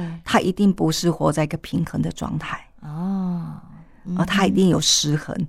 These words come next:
Speaker 2: 是。
Speaker 1: 也就是说，他内在里头只愿意让别人看到某一个面向的自己，
Speaker 2: 嗯。
Speaker 1: 不愿意让人家看到另外一个面向的自己。
Speaker 2: 嗯，嗯。
Speaker 1: 所以当我们处在两个可能很矛盾的一个状态，或者是两个冲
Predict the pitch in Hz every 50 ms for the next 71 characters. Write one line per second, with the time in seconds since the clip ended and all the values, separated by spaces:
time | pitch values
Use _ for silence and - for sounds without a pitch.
0 | - - - - - 196 185 170 165 170 208 - 233 247 247 233 233 240 220 214
1 | - - 208 214 214 208 214 208 220 196 170 - 190 175 160 165 - - 156 160
2 | 160 - - - - - 202 190 180 180 180 175 170 170 160 156 165 165 165 151
3 | 147 147 151 175 160 156 151 156 156 160 160 147 - - - - - 151 160 165
4 | 165 160 156 - 156 151 147 147 - 160 156 - - 139 190 196 - 180 175 175
5 | 170 175 165 156 160 175 165 - - 160 151 - - - - - - - - -
6 | - - - 214 190 175 151 147 151 147 151 151 151 147 - 147 147 160 151 147
7 | - 156 151 143 - - - 185 196 202 196 190 175 175 185 180 175 175 269 269
8 | 262 254 240 240 233 196 165 160 156 151 - - - 156 147 147 185 185 175 165
9 | 156 - - - _ - - 175 165 151 147 147 - 165 147 151 147 - - -
10 | - - - 175 160 160 180 196 180 147 156 156 170 160 - - 208 185 165 165
11 | - 147 - - 156 160 - - 165 151 151 165 160 156 - - - - - -
12 | - - 202 175 165 160 - 185 170 160 - - - - - - 170 180 165 151
13 | 147 156 170 165 - - - 202 220 240 247